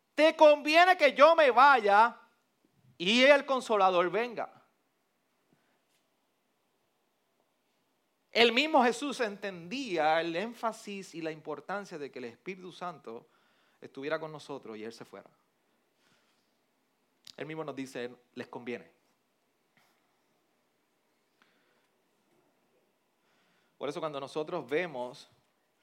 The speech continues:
y yo decía en el, decía en el preci-, en principio que esta es la era del, del Espíritu Santo, es que todas estas promesas que hemos leído del capítulo catorce de Juan y ahora en el versi-, en el capítulo dieciséis de Juan,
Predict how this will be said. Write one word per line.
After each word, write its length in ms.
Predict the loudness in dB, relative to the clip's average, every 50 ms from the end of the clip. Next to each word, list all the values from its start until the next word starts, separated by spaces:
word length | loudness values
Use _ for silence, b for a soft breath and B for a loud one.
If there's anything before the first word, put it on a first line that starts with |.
| _ _ _ _
y 80 | -16
yo 160 | -10 -10 -10 -8
decía 420 | -8 -10 -12 -12 -14 -14 -14 -12
en 60 | -12
el, 100 | -14 -16 -18 -20
decía 440 | -14 -14 -14 -12 -12 -16 -10 -10 -10
en 80 | -10 -10
el 120 | -16 -14
preci-, 360 | -14 -16 -16 -16 -20 -20 -20
en 60 | -18
principio 460 | _ -20 -20 -18 -16 -18 -16 -14 -14 -16
que 100 | -16 -16
esta 160 | -12 -10 -10
es 40 | -10
la 240 | -8 -10 -10 -8
era 360 | -8 -6 -6 -6 -6 -10 -12 _ b b b b b b b b
del, 560 | _ -6 -6 -6 -4 -6 -8 -10 -12 -16 -12 -10
del 340 | -8 -6 -6 -6 -8 -10 -10
Espíritu 760 | -10 -10 -10 -10 -14 -20 -20 -20 -20 -18 -18 -18 -16 -16 -18
Santo, 340 | -18 -16 -16 -16 -16 -16 -20 -18
es 40 |
que 140 | _ -14 -14
todas 320 | -14 _ -10 -10 -8 -10 -12
estas 160 | -12 -16 -16
promesas 460 | _ -12 -10 -10 -10 -14 -14 -18 -20
que 100 | _ -18
hemos 180 | -14 -12 -12 -10
leído 380 | -8 -10 -8 -8 -10 -10 -10
del 180 | -10 -12 -12 b b b b b b
capítulo 400 | _ -12 -12 -12 -12 -10 -10 -8
catorce 420 | -8 -10 -8 -8 -8 -8 -8 -10 -14
de 100 | -14 -14
Juan 320 | -12 -6 -6 -6 -6 -6 -10
y 40 |
ahora 240 | -10 -10 -10 -10 -10
en 60 | -12
el 60 | -14 -14
versi-, 280 | -16 -16 -16 -18 -18
en 80 | -18 -18
el 60 | -18
capítulo 400 | -18 -18 -18 -18 -16 -14 -12 -12
dieciséis 500 | -12 -14 -18 -20 -20 -14 -12 -12 -12 -12
de 100 | -14 -16
Juan, 240 | -16 -18 -20 -20